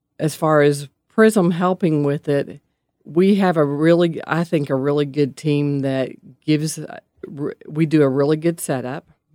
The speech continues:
We spend a lot of time with the patient, and then we're there to help with them to take them from the beginning,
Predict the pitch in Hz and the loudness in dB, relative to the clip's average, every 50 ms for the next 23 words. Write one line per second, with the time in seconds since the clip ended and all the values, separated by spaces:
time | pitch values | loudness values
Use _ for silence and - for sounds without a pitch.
0 | _ _ - 143 147 139 - - 147 139 139 127 123 139 139 143 - 151 151 151 | _ _ -6 -6 -6 -4 -4 -4 -4 -2 -2 0 0 0 0 -2 -4 -6 -6 -6
1 | 151 156 156 - 180 170 - 160 139 135 127 - - 135 131 - _ _ _ _ | -6 -6 -6 -6 -8 -6 -6 -6 -6 -6 -6 -8 -10 -12 -12 -12 _ _ _ _
2 | _ _ _ _ _ 156 151 156 156 151 151 151 143 147 165 170 170 160 151 156 | _ _ _ _ _ 0 2 2 4 2 2 2 2 4 4 4 4 4 2 0
3 | 156 156 156 156 139 156 143 135 131 156 151 147 143 131 - _ _ _ _ _ | 0 0 0 -2 -2 -4 -8 -8 -8 -6 -4 -2 -2 -4 -4 _ _ _ _ _
4 | _ _ - - 135 131 143 151 151 - _ - 139 135 131 127 127 131 131 - | _ _ -20 -20 -6 -2 -2 0 0 -2 _ -4 -4 -2 -2 -2 -2 -4 -6 -8
5 | _ _ _ _ _ _ _ _ - - 147 135 - 165 156 139 - - 156 143 | _ _ _ _ _ _ _ _ -10 -8 -8 -6 -2 -4 -4 -4 -2 -2 -2 0
6 | 139 143 135 - - 147 135 135 131 139 120 117 117 - 147 147 147 156 156 156 | 0 -2 -2 -2 -2 -2 0 0 -2 -2 -4 -6 -6 -4 -2 0 2 2 0 0
7 | 160 156 156 - | -2 -4 -8 -12